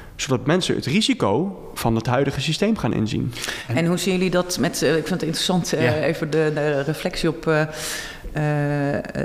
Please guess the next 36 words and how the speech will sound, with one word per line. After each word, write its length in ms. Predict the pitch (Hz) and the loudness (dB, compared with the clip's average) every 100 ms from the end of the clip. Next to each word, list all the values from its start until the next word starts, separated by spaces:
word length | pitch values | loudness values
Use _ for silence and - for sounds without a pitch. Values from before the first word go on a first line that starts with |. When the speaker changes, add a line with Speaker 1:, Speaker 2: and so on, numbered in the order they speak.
| - - | -2 -2
Speaker 2:
het 120 | - | -4
systeem. 540 | - - 208 160 170 - - | -4 0 2 2 2 -4 -4
Ehm, 460 | - 143 143 151 147 - - - - - - - - - | 0 2 2 2 0 -4 -12 -10 -10 -10 -14 -14 -16 -4
hoe 100 | 180 | -2
zien 120 | - 214 | 2 2
jullie 140 | 202 | 4
dat 160 | 196 196 | 2 2
dan 140 | 190 | 2
met 180 | 185 185 | 2 0
bijvoorbeeld 420 | - 180 170 - | -2 0 0 0
die 180 | 170 160 | 0 0
salarissen? 720 | - 175 185 131 127 120 120 - | 0 0 2 0 -2 -2 -4 -4
Hè, 140 | - | -2
want 120 | 208 160 | 0 0
dat, 160 | 160 | -2
dat, 260 | 160 151 - | -2 -4 -4
dat 180 | 151 - | -6 -4
vind, 260 | 147 135 | -4 -4
is, 160 | 139 - | -6 -6
vind 180 | 151 - | -6 -4
ik 80 | |
ook 160 | - - | -4 -2
een, 140 | 143 | -2
eh, 100 | 139 - - | -2 -4 -4
van, 140 | 147 | -4
is 220 | 139 135 | -2 -2
een 80 | 135 | -2
doorn 300 | 135 139 131 | 0 0 0
in 80 | 135 | 0
mijn 260 | 139 151 135 | 0 0 0
oog, 260 | 123 - | -2 -2
van 120 | 139 | -2
dat 140 | 131 - | -2 -2
je 60 | |
eigenlijk, 480 | - 139 - 135 | -4 -4 -4 -8
eh, 80 | - | -6